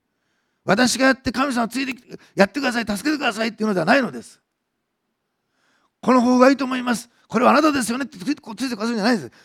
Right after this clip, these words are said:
神が先に行かれて、その後に私たちがついていくのです。これすごく大事なところなんですね。で、イスラエルのためにも、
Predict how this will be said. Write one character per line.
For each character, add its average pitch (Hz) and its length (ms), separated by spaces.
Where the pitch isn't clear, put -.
神 311 300
が 269 100
先 233 300
に 240 80
行 - 20
か 233 80
れ 214 140
て、 226 260
そ 233 180
の 285 80
後 294 180
に 285 60
私 233 300
た 202 80
ち 208 60
が 240 60
つ 196 140
い 175 60
て 143 80
い - 20
く 120 80
の 117 80
で - 140
す。 - 160
こ 202 80
れ 220 80
す - 100
ご 233 80
く 196 60
大 196 120
事 - 0
な 202 60
と 202 60
こ 180 60
ろ 156 40
な 135 200
ん - 40
で - 60
す - 640
ね。 - 80
で、 175 260
イ 175 40
ス 254 100
ラ 269 80
エ - 20
ル 262 80
の 214 60
た 202 140
め 185 60
に 170 100
も、 180 360